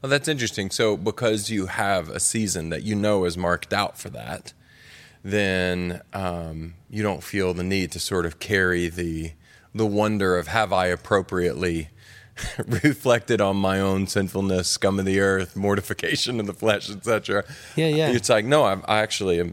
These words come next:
Speaker 1: I'm taking, I'm taking care of it." It, what that made me think of is, is, uh, people who, um,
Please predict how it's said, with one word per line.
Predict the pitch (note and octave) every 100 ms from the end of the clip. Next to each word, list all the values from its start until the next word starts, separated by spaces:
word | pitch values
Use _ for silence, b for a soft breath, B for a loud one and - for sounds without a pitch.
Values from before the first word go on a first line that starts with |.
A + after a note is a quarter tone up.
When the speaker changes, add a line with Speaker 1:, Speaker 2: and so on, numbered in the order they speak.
| -
Speaker 1:
I'm | F#2+
taking, | F2 F#2 F2 F2 E2+ _ _ -
I'm | F#2
taking | F#2 F2+
care | A#2 G2
of | G2+ -
it." | A2 -
It, |
what | A2+ G#2+
that | A#2
made | A#2 G#2+
me | G2
think | G#2
of | F2+ F2+
is, | F2+ - B B B B
is, | - G2+ F#2
uh, | G2 F2+ F2
people | G#2+ G2 F#2
who, | F#2+ F#2 F2+ F2
um, | E2+ E2+